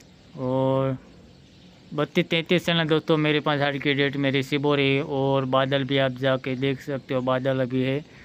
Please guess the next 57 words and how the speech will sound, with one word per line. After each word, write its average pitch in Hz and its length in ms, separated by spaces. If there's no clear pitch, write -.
और 127 100
बारिश 139 360
भी 143 120
हो 139 180
रही 123 220
है। 120 100
तो 135 680
सिग्नल 151 360
तो 160 120
रिसीव 151 320
हो 156 100
रहा 156 100
है 147 40
लेकिन 147 280
चैनल 147 320
दोस्तों 147 300
आज 139 100
की 147 100
डेट 139 160
में 143 140
कम 143 280
रिसीव 131 300
हो 120 160
रही 120 220
है। 127 80
ये 131 120
आप 127 180
देख 135 220
सकते 139 300
हो 127 60
सिग्नल 147 360
भी 143 160
रिसीव 143 320
हो 147 140
रहा 143 200
है, 156 160
एटी 139 260
वन, 139 280
एटी 135 260
थ्री 139 260
भी 135 140
सिग्नल 131 400
है, 131 220
लेकिन 139 260
चैनल 160 380
दोस्तों 160 280
आज 147 140
की 160 100
डेट 151 140
में 147 160
कम 151 200
मेरे 143 240
पास 127 220
रिसीव 131 280
हो 131 80
रही 131 160
है। 135 80